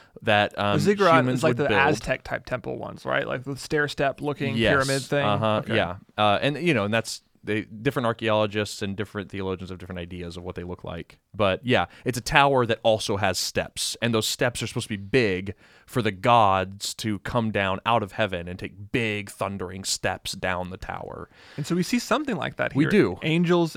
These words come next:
Speaker 2: are descending and
Speaker 1: Yep.
Speaker 2: ascending into God's presence and down into the earth right here at this
Speaker 1: Yep.
Speaker 2: place that Jacob will
Speaker 1: Yep.
Speaker 2: call Bethel.
Speaker 1: Two, two key differences between this one and the Tower of Babel, though. One,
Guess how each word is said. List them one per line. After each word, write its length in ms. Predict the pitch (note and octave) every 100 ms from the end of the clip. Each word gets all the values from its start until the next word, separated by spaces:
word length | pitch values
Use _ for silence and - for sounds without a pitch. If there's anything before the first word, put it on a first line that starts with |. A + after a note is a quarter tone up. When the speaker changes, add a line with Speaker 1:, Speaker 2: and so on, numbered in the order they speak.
| - G2 D#3
Speaker 2:
are 120 | C#3
descending 720 | D3 E3+ F3 - E3+ E3 D#3+
and 100 | C#3+
Speaker 1:
Yep. 140 | A2+ -
Speaker 2:
ascending 560 | C#3+ - D3 C#3 C3 -
into 320 | D#3 F3 -
God's 280 | E3+ E3 D#3+
presence 520 | - C#3+ C3+ C#3 B2+
and 240 | - C3+ B2
down 260 | C3 C3+
into 160 | C#3+ D3+
the 180 | B2+ B2
earth 220 | B2 A#2+ C3
right 240 | C3 C#3+
here 360 | - B2+ A#2+ -
at 80 | G2+
this 100 | F#2+
Speaker 1:
Yep. 80 | -
Speaker 2:
place 300 | - - -
that 280 | - -
Jacob 280 | - B2 -
will 60 | -
Speaker 1:
Yep. 80 | G2
Speaker 2:
call 100 | B2+
Bethel. 420 | E3 E3 F3+ E3
Speaker 1:
Two, 0 |
two 300 | - - E3
key 360 | - - E3+ D#3+
differences 600 | C#3 C#3 A2+ G2+ F#2+ G2
between 320 | G2+ - G#2+
this 200 | G#2 A2+
one 200 | A2 G2+
and 160 | F2 G2
the 40 |
Tower 280 | G2 G#2+ F#2
of 100 | F#2
Babel, 280 | A2 B2+ A#2
though. 280 | F#2 F2+ F2+
One, 520 | A2 D3 A#2+ G2 G2+